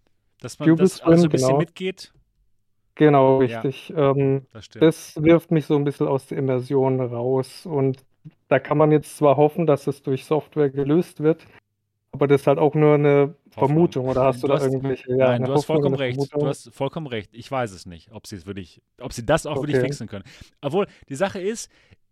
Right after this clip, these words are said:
Speaker 1: ja, jetzt fällt's mir, jetzt genau, ist es in Steam V R, ne, dieses, ähm, Pu-, Pupil Swim? Oder ist es ja auch, äh, im Standalone im Spiel mal aufgefallen? Hast du schon mal
Speaker 2: Da
Speaker 1: probiert?
Speaker 2: hab ich, hab ich noch nichts ausprobiert,
Speaker 1: Okay.
Speaker 2: Standalone, nee.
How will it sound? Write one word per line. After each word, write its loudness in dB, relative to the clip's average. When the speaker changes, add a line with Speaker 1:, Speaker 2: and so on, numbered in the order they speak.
Speaker 1:
ja, 0
jetzt -8
fällt's -8
mir, -10
jetzt -12
genau, -6
ist -10
es -12
in -10
Steam -10
V -10
R, -8
ne, -14
dieses, -14
ähm, -10
Pu-, -12
Pupil -12
Swim? -16
Oder -8
ist -18
es -18
ja -6
auch, -6
äh, -20
im -14
Standalone -6
im -10
Spiel -12
mal -12
aufgefallen? -16
Hast -14
du -12
schon -12
mal -10
Speaker 2:
Da -20
Speaker 1:
probiert? 2
Speaker 2:
hab 2
ich, -6
hab 0
ich -10
noch -6
nichts -10
ausprobiert, -6
Speaker 1:
Okay. -20
Speaker 2:
Standalone, -10
nee. -14